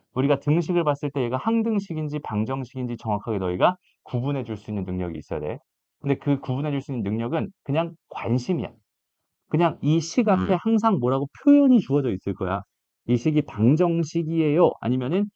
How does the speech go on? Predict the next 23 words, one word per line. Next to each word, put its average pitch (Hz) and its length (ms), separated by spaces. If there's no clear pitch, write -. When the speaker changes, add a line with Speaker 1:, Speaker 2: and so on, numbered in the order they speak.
Speaker 1:
모든 147 280
X에 131 400
대해 151 140
성립합니다. 156 880
X에 117 360
대한 139 180
항등식입니다. 147 960
이런 143 220
식으로 143 360
분명히 127 340
표현이 254 340
Speaker 2:
음. 131 40
Speaker 1:
있을 110 200
거란 90 280
말이야. 92 240
그 131 120
표현에 233 460
집중하라는 92 520
소리야. - 260
식에 233 360
집중하는 170 500
게 127 80
아니라 143 240